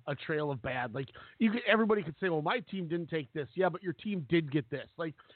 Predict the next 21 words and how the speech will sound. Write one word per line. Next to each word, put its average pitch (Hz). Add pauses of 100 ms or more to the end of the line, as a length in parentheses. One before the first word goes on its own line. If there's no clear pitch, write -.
(140)
for 196
everybody 202
that 185
goes – 170 (320)
you 175
know, 180
for 190
all 196
the 185
Wizards 165
fans, 143
like, 143
"Man, 180
we 220
took 175
Jan 160
Vesely 160
instead 135
of 127
Klay 147
Thompson." 135